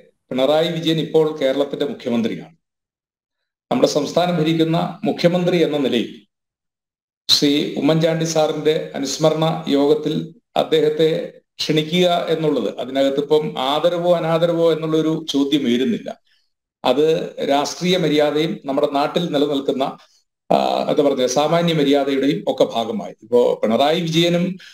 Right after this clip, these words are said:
ആ, അല്ലെങ്കിൽ ഉമ്മൻചാണ്ടിയെ അദ്ദേഹം വേട്ടയാടി, വേട്ടയാടിയത് ഭരണാധികാരി എന്ന നിലയിൽ അദ്ദേഹം ചെയ്തിരിക്കുന്ന കാര്യങ്ങളൊക്കെ നമ്മളിപ്പോൾ അതിനെ ചർച്ച ചെയ്യേണ്ട ഒരു വിഷയമല്ല. അതുകൊണ്ട് തന്നെ, ആ, ഇത് കെ പി സി സി എടുത്ത ഒരു തീരുമാനമാണ്.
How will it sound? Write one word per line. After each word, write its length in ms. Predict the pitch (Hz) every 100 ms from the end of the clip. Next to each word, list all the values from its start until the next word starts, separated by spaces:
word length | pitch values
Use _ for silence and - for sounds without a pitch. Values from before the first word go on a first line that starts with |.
| _ -
ആ, 40 |
അല്ലെങ്കിൽ 580 | 156 151 147 151 160 160
ഉമ്മൻചാണ്ടിയെ 560 | 147 160 160 160 160 165
അദ്ദേഹം 300 | 160 151 151
വേട്ടയാടി, 600 | 143 151 160 147 156 151
വേട്ടയാടിയത് 640 | 147 143 160 147 143 147 151
ഭരണാധികാരി 640 | 135 139 143 156 156 151
എന്ന 140 | 147
നിലയിൽ 280 | 147 139 147
അദ്ദേഹം 280 | - 139 143
ചെയ്തിരിക്കുന്ന 500 | 131 131 139 143 143
കാര്യങ്ങളൊക്കെ 720 | 131 131 135 127 123 147 -
നമ്മളിപ്പോൾ 840 | 180 185 190 - - 240 233 - - _ _
അതിനെ 520 | 160 156 165 165 165
ചർച്ച 240 | - 151 -
ചെയ്യേണ്ട 260 | 165 143
ഒരു 120 | 139 131
വിഷയമല്ല. 560 | 117 135 107 92 - -
അതുകൊണ്ട് 420 | 165 196 233 208
തന്നെ, 340 | 127 120 117 - _ _ _ _ 147
ആ, 40 | 143 147 151 151 - -
ഇത് 500 | 156 165 170 - -
കെ 100 | 151
പി 180 | 151 175
സി 200 | 185 170
സി 320 | - 180 170
എടുത്ത 220 | 147 151
ഒരു 120 | 151
തീരുമാനമാണ്. 720 | 117 120 143 147 143 131 117